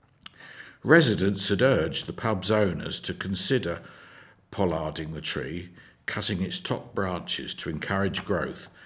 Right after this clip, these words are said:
as an alternative to chopping it down. Maggie Procopi from Berkhamsted Environmental Concern Group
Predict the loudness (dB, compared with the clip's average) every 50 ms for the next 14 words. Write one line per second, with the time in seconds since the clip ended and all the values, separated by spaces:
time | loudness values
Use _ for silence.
0 | -20 -16 -8 -4 -2 0 0 0 0 -2 -2 -2 -2 -2 0 0 0 0 2 2
1 | 2 0 0 -2 -2 -4 -4 -4 -4 -4 -6 -6 -4 -4 -6 -6 -6 -6 -6 -4
2 | -4 -6 -6 -4 -4 -4 -4 -4 -8 -10 -14 -18 -20 -20 _ _ _ -20 _ _
3 | _ _ _ _ -20 -20 _ _ _ -20 -20 -20 -20 -20 -20 -20 -20 -20 -20 _
4 | _ _ _ _ _ _ _ _ _ _ -2 0 2 4 4 4 4 2 2 2
5 | 2 0 -4 -8 -14 -18 -20 -20 -20 _ -12 -4 0 0 0 2 4 4 6 6
6 | 4 2 -4 -8 -8 -8 -10 -14 -18 -20 _ _ _ _ -10 -4 0 2 2 2
7 | 2 2 2 2 2 2 2 0 0 0 2 2 2 2 2 0 -2 0 0 0
8 | 0 0 0 0 0 0 0 0 2 0 0 -2 -4 -8 -10 -10 -12 -18 -20 -20
9 | -20 -20 -20 -20 -18 -12 -8 -2 2 4 6 6 6 4 4 2 0 0 -2 -6
10 | -8 -8 -10 -10 -12